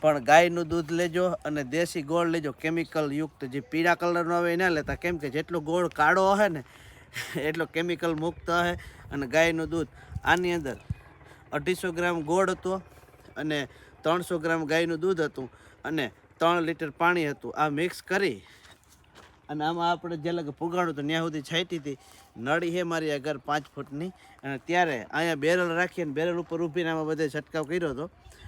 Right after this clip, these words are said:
અને ઝાકરને લીધે મોર ખરી ઘણા ગયા હે, જે આ કાળા દેખાય,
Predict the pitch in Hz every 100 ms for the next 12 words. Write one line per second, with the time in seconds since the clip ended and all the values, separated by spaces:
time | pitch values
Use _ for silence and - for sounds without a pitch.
0 | - - 143 143 117 151 151 165 170 170
1 | 175 175 151 151 170 151 156 160 160 180
2 | 196 170 147 139 156 156 156 135 143 147
3 | 135 143 - 143